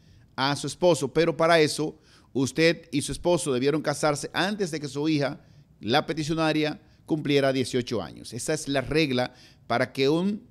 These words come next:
hijastro pueda pedir un padrastro. Que ambos se casen antes de que esa persona,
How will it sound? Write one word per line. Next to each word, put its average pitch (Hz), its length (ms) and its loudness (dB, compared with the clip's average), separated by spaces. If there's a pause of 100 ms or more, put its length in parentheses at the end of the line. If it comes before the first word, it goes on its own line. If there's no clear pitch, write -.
hijastro 147 540 0
pueda 143 240 0
pedir 135 240 -2
un 139 140 -4
padrastro. 98 680 -8 (760)
Que 120 180 0
ambos 160 420 2
se 143 120 -8
casen 151 500 0
antes 160 460 -2
de 127 120 -6
que 123 300 -4
esa 147 260 -4
persona, 156 540 -4